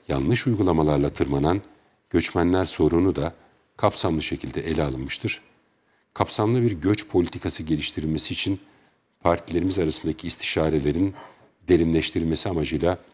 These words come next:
bir komisyon kurulması hususunda mutabakata varılmıştır. Ukrayna-Rusya savaşının getirdiği gerilimli konjonktürde gündeme gelen nato'nun genişlemesi konusu da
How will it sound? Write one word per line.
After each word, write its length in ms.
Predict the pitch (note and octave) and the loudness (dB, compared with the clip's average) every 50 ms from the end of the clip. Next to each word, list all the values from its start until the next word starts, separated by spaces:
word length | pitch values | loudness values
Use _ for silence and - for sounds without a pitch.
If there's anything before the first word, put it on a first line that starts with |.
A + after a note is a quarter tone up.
| - - _ - | -20 -20 _ -10
bir 200 | E2 E2+ D#2+ D#2+ | -6 -6 -6 -6
komisyon 560 | - - D#2 D2+ D#2 D2+ - - G#2 F#2 F2+ | -6 -4 -2 0 0 0 -2 -2 0 -2 -2
kurulması 520 | E2 - - D2 C#2+ C#2 C#2 C#2 - - D2+ | -2 -4 -4 -4 -2 -2 -2 -4 -4 -4 -4
hususunda 600 | D2 - - - - D2+ C#2 C2+ E2+ F2 F2 - - - - _ _ _ _ - | -6 -4 -6 -6 -8 -6 -4 -2 -2 -2 -2 -4 -10 -20 -20 _ _ _ _ -18
mutabakata 600 | - - - D#2 C#2+ D2 - - - - D#2+ C#2 | -6 -2 0 2 2 0 0 -2 -4 -4 -4 -4
varılmıştır. 600 | C#2 C2 B1 A#1+ A#1 - - - - - - - - - - - _ _ _ _ _ _ _ _ _ _ _ _ _ _ _ _ _ _ _ _ _ _ _ _ _ _ _ _ _ _ _ _ _ _ - | -4 -6 -6 -6 -8 -8 -8 -6 -6 -6 -6 -8 -12 -16 -20 -20 _ _ _ _ _ _ _ _ _ _ _ _ _ _ _ _ _ _ _ _ _ _ _ _ _ _ _ _ _ _ _ _ _ _ -12
Ukrayna-Rusya 720 | A2+ - - D#3 C#3 C#3+ C#3 C3 A2+ A#2 A#2 - - C#3 A#2+ | -8 -2 2 2 4 4 4 4 4 4 2 2 2 2 2
savaşının 560 | - - G#2 G#2 G2+ - - A2+ A2 G#2+ F#2 | 2 4 2 2 2 2 0 2 2 2 2
getirdiği 600 | F2+ F#2 - - - F#2 E2+ F2 G2 G2+ G2 E2 | 2 0 0 0 -4 -4 -2 0 0 0 0 0
gerilimli 580 | D#2 F2 F2 F2 D#2+ E2 F2 E2+ E2+ F2 G2+ G#2 | 4 6 6 6 6 4 2 4 4 2 0 0
konjonktürde 920 | - - E2 D2 D2 D2 D#2 D2 C2+ - - - C#2+ C2+ C2+ - D#2+ F2 | -2 0 0 2 2 2 2 0 0 -2 -6 -4 -4 -4 0 2 2 2
gündeme 440 | F#2 - D#2+ D2 - D2+ C#2+ D2 E2 | 2 2 -2 -2 0 0 2 2 2
gelen 360 | D#2 - - - D#2 A2 A#2 - - _ _ _ _ _ _ - | 2 2 0 0 -2 -2 -4 -8 -12 _ _ _ _ _ _ -2
nato'nun 420 | G2 G#2 G2+ - - F#2 F#2 F#2 D#2+ | 0 0 0 2 0 0 2 2 2
genişlemesi 580 | D2 C#2+ D2 C#2+ - - D2+ D2+ C#2+ - - | 2 0 0 0 -2 -2 0 0 0 0 -2
konusu 400 | - - - D#2 D2+ - - - | -4 -4 -2 -2 -2 -2 -4 -4
da 180 | D#2 C#2 D2 | -4 -6 -8